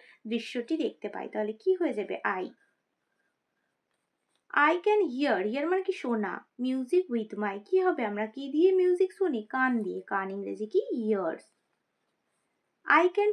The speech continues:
taste বিরিয়ানি with my," কি হবে? আমরা টেস্ট, স্বাদ গ্রহণ করি, বিরিয়ানির স্বাদটা পাই। কিসের সাহায্যে? জিভের সাহায্যে।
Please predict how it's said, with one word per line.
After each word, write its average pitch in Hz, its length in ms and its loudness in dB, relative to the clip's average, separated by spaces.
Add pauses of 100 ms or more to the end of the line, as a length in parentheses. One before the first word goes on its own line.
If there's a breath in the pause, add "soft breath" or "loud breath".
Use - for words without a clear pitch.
(100)
taste 359 400 6
বিরিয়ানি 233 680 0
with 220 320 -4
my," 320 160 -2
কি 381 200 4
হবে? 254 260 4
আমরা 214 220 -2
টেস্ট, 320 460 0
স্বাদ 220 340 -2
গ্রহণ 285 340 -2
করি, 302 220 -2
বিরিয়ানির 240 500 -4
স্বাদটা 226 500 -4
পাই। 233 260 0 (160)
কিসের 294 260 -2
সাহায্যে? 381 380 2
জিভের 233 320 0
সাহায্যে। 202 500 -10